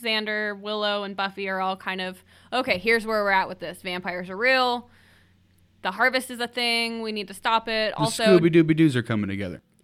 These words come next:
Speaker 1: we start the trope that keeps going on, that Willow is the resident nerd girl. If
Speaker 2: Yeah.
Speaker 1: there's something nerdy or techie, like, she gets tasked with it.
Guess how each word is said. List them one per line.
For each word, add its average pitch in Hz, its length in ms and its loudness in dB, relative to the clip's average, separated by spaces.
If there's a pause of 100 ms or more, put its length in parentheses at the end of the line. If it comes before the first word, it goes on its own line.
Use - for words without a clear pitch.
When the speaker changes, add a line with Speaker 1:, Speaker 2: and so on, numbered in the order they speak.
Speaker 1:
we 262 120 -6
start 311 440 2
the 294 100 -6
trope 247 460 -4
that 226 260 -6
keeps - 380 -8
going 254 320 0
on, 214 340 0
that 233 200 0
Willow 247 340 2
is 220 320 -2
the 220 220 -8
resident 214 460 -2
nerd 208 300 -4
girl. 226 460 -2
If 226 100 -4
Speaker 2:
Yeah. - 60 -10
Speaker 1:
there's 240 280 0
something 254 420 -4
nerdy 247 380 0
or 220 120 -4
techie, 233 520 0
like, 214 220 -2
she 226 160 -8
gets 202 240 -2
tasked 202 340 -2
with 233 180 -8
it. 262 280 -2